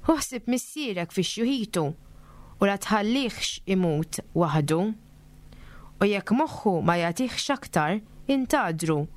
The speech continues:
u wara qatt tonqsu, għaliex tkun fl-aħjar tiegħek, għaliex li tagħmel għalih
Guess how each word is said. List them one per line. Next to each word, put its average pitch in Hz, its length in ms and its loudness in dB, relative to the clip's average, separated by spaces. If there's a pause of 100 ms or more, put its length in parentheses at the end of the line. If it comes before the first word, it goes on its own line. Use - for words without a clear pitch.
(440)
u 220 140 4
wara 240 380 0
qatt 285 340 0
tonqsu, 185 460 -2 (680)
għaliex 190 400 2
tkun 220 240 0
fl-aħjar 202 720 0
tiegħek, 175 480 -2 (500)
għaliex 196 320 2
li 233 140 -10
tagħmel 196 400 2
għalih 170 400 0